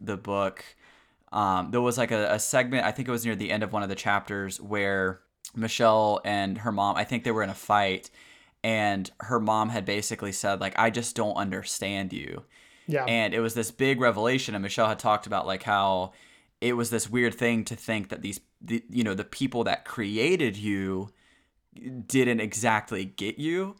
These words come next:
Speaker 2: Yeah.
Speaker 1: Uh, and that, <laughs> that piece got me a little bit. Um, and, and I, I, I love my parents so much. I come from, you know, a, a very, you know, loving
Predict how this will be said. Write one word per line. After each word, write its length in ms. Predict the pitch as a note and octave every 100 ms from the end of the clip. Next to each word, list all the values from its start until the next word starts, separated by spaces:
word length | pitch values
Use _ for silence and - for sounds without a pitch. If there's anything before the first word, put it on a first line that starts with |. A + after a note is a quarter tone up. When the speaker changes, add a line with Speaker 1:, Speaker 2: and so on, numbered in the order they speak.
| _ -
Speaker 2:
Yeah. 200 | D#3+ C3+ A2+
Speaker 1:
Uh, 280 | A2+ A2 -
and 220 | B2+ A#2
that, 300 | C3 D#3 - - - - A#3
<laughs> 20 |
that 300 | C3+ D#3 F3+
piece 240 | A3+ G#3 C3+
got 280 | D3 C#3
me 100 | C3+
a 60 | A#2+
little 200 | A2+ A#2+
bit. 400 | A#2 G#2+ G2 -
Um, 320 | G#2+ G#2 F#2+
and, 360 | G2 A#2+ A2 A2
and 240 | - A#2+ A2
I, 480 | - - A#2+ C3 B2+ -
I, 120 | A#2+
I 80 | A#2 -
love 300 | A#2 A2+ - -
my 160 | G#2+
parents 360 | - A2+ G2 -
so 180 | - G#2
much. 180 | G2
I 60 | G#2
come 160 | A2 G2+
from, 320 | A2 G2+ F#2+ - - -
you 140 | - A2
know, 180 | F#2 F#2
a, 180 | F#2
a 240 | G2 G2+ F#2 -
very, 500 | G#2+ A2+ G#2+ G#2 F#2+
you 160 | - G#2
know, 180 | F#2+ F2
loving 640 | G#2 G#2 G2 G2+ F#2+ F#2